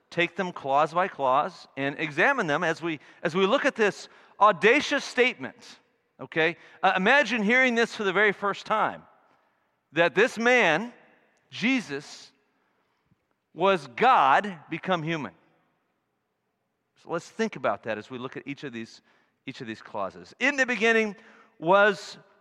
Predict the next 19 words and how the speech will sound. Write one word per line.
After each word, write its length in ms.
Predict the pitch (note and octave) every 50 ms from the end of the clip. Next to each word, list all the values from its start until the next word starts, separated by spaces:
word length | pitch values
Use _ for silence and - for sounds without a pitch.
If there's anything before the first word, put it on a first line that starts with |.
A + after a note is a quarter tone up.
| _
the 220 | D3+ D#3 F#3+ F#3+ F3+
Word." 640 | E3 E3 F3 G3+ G#3 G#3 G3+ F3+ D3 A2+ F#2+ F2+ - -
So 160 | - - G#3+
when 160 | G#3 A3+ A#3+ A#3+
we, 200 | B3 A3+ G3+ - - - - -
we 200 | - G#3+ A3+ G#3 E3+ -
read 260 | G3 C4 D4+ D#4 D4+
this 220 | D4 B3 - -
first 480 | - - A#3+ B3+ C4+ C4 - - - - _ _
prepositional 540 | - A3+ A#3 F#3+ G#3+ G#3+ A3 - - G#3 F#3
phrase, 400 | - - B3 B3 G#3+ F#3+ F3 - -
"In 140 | G3+ A3 A#3
the 80 | A#3+ A#3
beginning," 540 | G#3+ G#3+ D#3+ G3+ A#3+ B3 A3+ G#3+ F#3 D#3+
what 200 | D#3+ G#3+ B3+ A#3+
do 60 | - B3
you 100 | A#3+ G#3+
think 280 | - A#3+ B3 C4 -
of? 240 | G#3+ F#3 B2+ F#2+ -